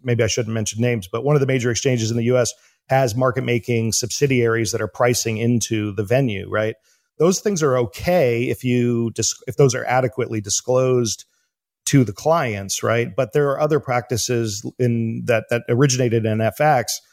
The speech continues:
that they refer to as A booking and B booking. And that's basically where you analyze all your client trading flow by client, literally by client. And when, when you have client, you, the overwhelming majority of clients that are trading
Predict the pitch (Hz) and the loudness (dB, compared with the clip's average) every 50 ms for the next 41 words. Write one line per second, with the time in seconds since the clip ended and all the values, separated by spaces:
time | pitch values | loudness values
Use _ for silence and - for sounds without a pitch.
0 | _ _ _ _ _ _ - 127 120 110 - 123 120 113 113 104 - 123 127 120 | _ _ _ _ _ _ 0 0 0 0 0 0 0 0 0 0 0 2 2 2
1 | 117 113 110 98 - 117 120 117 104 95 123 113 - - 123 117 113 107 101 101 | 2 2 0 0 0 0 0 0 2 2 0 0 0 0 -2 -2 -2 -2 -2 -2
2 | 104 135 139 135 110 117 110 101 - - 104 98 98 101 107 127 127 - - - | 2 2 2 2 2 2 -2 -2 -4 -6 -6 -6 -4 -2 -2 0 -2 -2 -2 -2
3 | 127 120 117 - - 123 - - 117 117 117 113 113 117 117 117 117 113 113 113 | 0 0 0 -2 -4 -8 -8 -6 -4 -2 0 0 2 2 2 2 0 0 -2 -2
4 | 110 110 - 131 131 131 139 135 123 123 117 113 110 98 120 120 120 117 110 104 | -4 -4 -2 -2 -2 0 0 2 0 0 0 -2 -2 -2 0 0 0 0 0 -2
5 | - - - 123 123 123 120 117 113 110 - _ - - - 147 151 160 143 127 | -4 -2 -2 0 0 0 0 -2 -6 -8 -12 _ -12 -4 0 2 2 2 2 0
6 | 110 - - 113 110 110 110 110 107 107 107 107 - _ _ _ _ _ _ - | -2 -4 -4 -2 0 0 0 0 0 -2 -4 -8 -12 _ _ _ _ _ _ -2
7 | 120 120 117 113 - - - 131 135 147 139 117 107 101 98 104 - _ - 123 | 0 2 2 0 -2 -4 -2 0 0 0 0 0 -2 -4 -8 -12 -14 _ -4 -2
8 | 131 131 135 127 113 113 113 110 101 110 107 104 - - 123 120 120 117 107 101 | 0 2 2 2 0 0 -2 -2 -2 -2 -2 -2 -2 -4 -4 -2 -2 -4 -4 -8
9 | 98 - _ _ _ _ _ _ _ _ - 135 117 117 117 117 113 113 113 - | -12 -16 _ _ _ _ _ _ _ _ -2 0 0 2 2 0 -2 -4 -6 -6
10 | - 135 127 123 123 120 120 117 107 - 135 127 123 123 120 113 120 123 95 92 | -2 0 0 2 2 0 -2 -2 -4 -6 -2 -2 0 0 2 2 2 2 0 0
11 | - - 143 147 151 139 131 131 127 135 151 151 131 135 135 135 135 127 135 139 | 0 0 0 0 0 0 -4 -4 0 0 0 2 2 0 0 0 0 0 0 0
12 | 135 127 120 117 117 107 123 127 127 120 113 107 - - 135 127 120 110 - - | 0 0 0 0 0 0 2 2 2 2 0 0 -2 0 0 0 0 0 -2 -4
13 | 104 107 104 - - 135 139 139 120 110 110 107 107 107 110 117 | -4 -4 -4 -2 0 0 2 2 2 0 0 -2 -6 -8 -10 -10